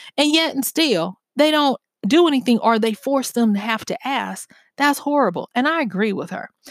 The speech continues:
If you know someone is struggling and you can help and you have the opportunity and the resources to do so, don't make them ask you. Offer. Just offer and, and, and help. And so, uh,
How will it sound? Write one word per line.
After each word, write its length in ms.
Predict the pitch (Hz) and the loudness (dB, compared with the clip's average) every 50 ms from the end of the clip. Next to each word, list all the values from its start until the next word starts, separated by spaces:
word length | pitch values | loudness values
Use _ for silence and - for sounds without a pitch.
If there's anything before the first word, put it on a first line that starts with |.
| - - - - _ | -20 -20 -20 -14 _
If 140 | - - 220 | -2 0 2
you 140 | 240 285 311 | 4 4 4
know 200 | 269 220 208 202 | 6 6 4 4
someone 360 | - - 196 190 190 190 180 | 2 0 -2 0 0 0 0
is 120 | 170 170 - | -2 -4 -6
struggling 560 | - - 165 151 156 160 170 180 165 170 - - | -6 -4 -4 -4 -4 -6 -6 -6 -6 -6 -6 0
and 160 | 190 190 185 190 | 2 4 4 4
you 80 | 220 | 2
can 180 | 208 - 190 180 | 0 -2 -4 -4
help 400 | 185 190 185 180 180 - _ - _ _ _ - - | -2 -2 -4 -4 -4 -6 _ -20 _ _ _ -2 2
and 100 | 185 190 | 2 2
you 80 | 226 | 4
have 260 | 233 240 226 214 190 | 2 0 0 -2 0
the 200 | 175 170 165 139 - - - - - - - - | -2 -2 -2 -2 -6 -12 -18 -20 -18 -8 0 2
opportunity 640 | 226 254 - 233 220 - 240 233 233 226 226 220 | 2 2 2 0 -2 2 2 4 4 4 2 2
and 120 | 196 180 | 0 0
the 60 | 175 165 | 0 0
resources 560 | 185 214 220 - 220 202 202 196 - 190 - | 0 -2 -2 0 0 0 0 -2 -4 -8 -8
to 100 | - 185 | -8 -4
do 180 | 175 196 214 214 | -2 -2 -2 -2
so, 340 | - - 226 220 214 226 - _ _ _ _ _ _ _ _ _ _ - | -2 -2 0 0 0 -2 -4 _ _ _ _ _ _ _ _ _ _ 0
don't 260 | 175 214 226 208 202 | 2 2 4 4 4
make 220 | 202 196 214 208 - | 4 4 4 0 0
them 160 | 277 269 262 - | -2 -2 -2 -2
ask 400 | 226 208 202 202 - - - - | -2 -2 -2 -2 -4 -8 -8 -4
you. 240 | 202 196 196 208 - _ _ _ _ | -4 -4 -4 -4 -8 _ _ _ _
Offer. 600 | - 180 190 190 190 - - - - - - _ _ _ - 160 | 2 2 2 2 2 -2 -6 -12 -12 -12 -14 _ _ _ -8 -2
Just 240 | 180 220 - - _ - | 0 0 0 0 _ 0
offer 540 | - 175 170 160 156 - - - - - - _ _ _ _ _ _ _ - - | 2 2 2 2 -2 -8 -16 -18 -18 -18 -20 _ _ _ _ _ _ _ -4 0
and, 440 | 190 180 175 170 170 165 160 160 _ _ _ _ _ _ - | 2 2 4 4 2 0 -2 -4 _ _ _ _ _ _ 0
and, 280 | 214 208 185 180 170 - - | 2 2 4 2 0 -2 -2
and 160 | - 185 180 | -2 -2 -2
help. 400 | 190 - 180 151 - _ _ - - - _ - _ _ - - - - - _ _ - | -2 -2 -4 -4 -4 _ _ -20 -20 -20 _ -20 _ _ -20 -20 -20 -20 -20 _ _ 0
And 180 | - 196 190 190 | 2 2 2 2
so, 240 | - 220 190 180 - - | 2 2 2 2 0 -2
uh, 80 | - | -8